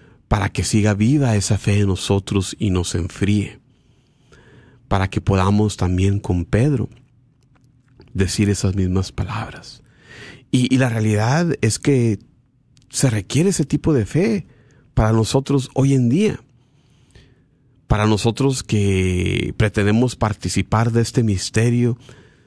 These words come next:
del cuerpo y la sangre de Cristo presentes en la Eucaristía, que como les decía, es un milagro cotidiano. Se requiere ese mismo tipo de fe que Pedro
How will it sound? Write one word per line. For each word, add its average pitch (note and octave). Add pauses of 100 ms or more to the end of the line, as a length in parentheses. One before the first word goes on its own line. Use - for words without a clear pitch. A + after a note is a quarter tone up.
(140)
del G2
cuerpo A2+
y A#2+
la G#2
sangre G#2+
de G2
Cristo A2+
presentes G#2+
en G2+
la F#2
Eucaristía, F#2+ (920)
que -
como F2+
les F2
decía, F2
es B2+
un B2
milagro B2
cotidiano. A#2+ (920)
Se -
requiere A2
ese B2+
mismo B2
tipo B2+
de A2
fe A#2+ (380)
que F#2+
Pedro G#2+